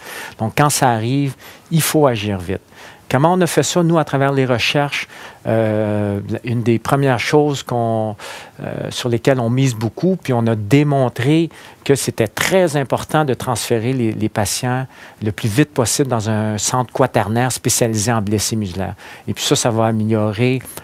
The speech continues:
autant la, la prise en charge aiguë que la suite et le continuum des soins. Donc, au bout du compte, le,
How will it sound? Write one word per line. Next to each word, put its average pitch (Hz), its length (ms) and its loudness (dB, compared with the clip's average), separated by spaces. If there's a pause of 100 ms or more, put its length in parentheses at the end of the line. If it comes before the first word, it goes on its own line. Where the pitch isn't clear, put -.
(200)
autant 123 400 0
la, 104 260 0
la 101 140 -2
prise 131 260 0
en 123 80 0
charge 127 320 0
aiguë 110 400 -2
que - 80 2
la 131 260 2
suite - 380 -2
et 120 60 2
le 110 100 0
continuum 120 560 -2
des 107 160 2
soins. 139 300 -4 (360)
Donc, 139 220 4
au 131 40 2
bout 120 160 -2
du 117 120 -8
compte, 135 380 0
le, 104 380 -2